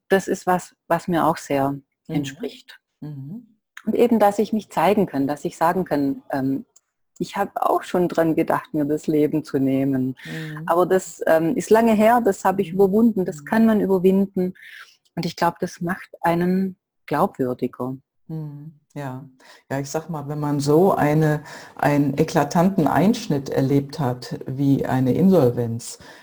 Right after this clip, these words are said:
Speaker 2: das macht ja etwas mit dir. Das macht ja etwas mit Menschen, die so etwas erleben. Das ist ja, ähm, ja, wenn man da keinen Ausweg herausfindet,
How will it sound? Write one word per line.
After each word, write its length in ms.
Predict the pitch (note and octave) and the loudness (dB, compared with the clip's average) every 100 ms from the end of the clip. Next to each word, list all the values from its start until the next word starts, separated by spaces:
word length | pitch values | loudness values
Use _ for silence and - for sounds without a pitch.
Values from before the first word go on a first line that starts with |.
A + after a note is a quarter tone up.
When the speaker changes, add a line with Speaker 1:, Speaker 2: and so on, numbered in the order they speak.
| - | -6
Speaker 2:
das 220 | B2 - | -4 -2
macht 300 | C#3 F3+ - - | 0 0 0 2
ja 100 | - | 2
etwas 420 | - - A#2+ - | 2 -2 -6 -2
mit 240 | A2+ - - | -4 -4 -8
dir. 300 | - - - - | -8 -8 -14 -12
Das 160 | C3+ | -2
macht 240 | D3+ F#3 F3+ | 0 0 2
ja 60 | |
etwas 400 | A#2+ A#2+ C3 B2+ | 2 2 -2 0
mit 200 | C3+ - | 0 0
Menschen, 380 | C3+ B2 B2+ C3 | 2 2 2 0
die 100 | B2+ B2+ | 0 2
so 100 | C3 | 2
etwas 380 | - - C#3 - | -2 -2 -4 0
erleben. 480 | B2 B2 B2 C#3+ - - - - - | 0 2 0 -2 -4 -10 -18 -20 -8
Das 180 | - C#3 | -6 -4
ist 220 | - D3+ | -4 0
ja, 380 | D#3 C#3 B2+ - - | 2 2 2 0 -2
ähm, 600 | C3 C3 C3+ C3 - - _ _ _ _ _ _ - | -2 0 0 -2 -8 -20 _ _ _ _ _ _ 0
ja, 340 | D3+ A#2+ B2 | 2 2 -2
wenn 140 | C#3 D#3 | 0 2
man 140 | D3+ | 2
da 100 | D#3 | 0
keinen 380 | - D#3+ D#3 - | 0 -2 -2 2
Ausweg 560 | F3 A#3 - D#3 C#3+ E3 | 4 4 2 2 2 0
herausfindet, 1120 | C#3+ C3+ C3+ C3+ - D3 C#3 C3+ D3 - | 0 2 0 -2 -2 0 0 0 -2 -4